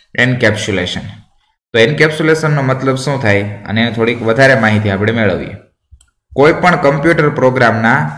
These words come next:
બે મૂળ અંગ data અને કાર્ય છે. કોઈ પણ કમ્પ્યુટરનો program લઈ લ્યો અથવા તો કોઈ પણ કમ્પ્યુટરની language લઈ લ્યો, તો એની અંદર મુખ્ય બે વસ્તુ ઉપર focus હોય છે. એક તો data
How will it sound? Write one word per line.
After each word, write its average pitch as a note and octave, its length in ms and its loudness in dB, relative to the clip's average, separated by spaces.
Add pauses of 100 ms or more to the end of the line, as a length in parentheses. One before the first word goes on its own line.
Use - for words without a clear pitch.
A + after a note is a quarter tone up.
(240)
બે C#3 260 4
મૂળ C3 380 2
અંગ B2 380 0 (340)
data C#3+ 360 2
અને C3 600 0 (120)
કાર્ય A#2+ 360 4
છે. G2 200 -6 (640)
કોઈ D3+ 180 4
પણ E3 320 0
કમ્પ્યુટરનો D3+ 580 0
program C#3+ 480 4
લઈ G#2+ 120 4
લ્યો A#2 220 4
અથવા C3 260 2
તો C#3 120 0
કોઈ C#3+ 180 2
પણ D3+ 220 0
કમ્પ્યુટરની B2+ 640 0
language A#2 500 2
લઈ F2 120 0
લ્યો, C#2+ 120 -8
તો - 400 -8
એની C#3 80 2
અંદર C#3+ 200 0
મુખ્ય C#3+ 500 0
બે D#3 200 4
વસ્તુ D3 380 0
ઉપર B2+ 180 0
focus A2+ 440 0
હોય G#2+ 160 2
છે. A2+ 140 0
એક B2+ 220 0
તો C3+ 100 4
data C3+ 400 2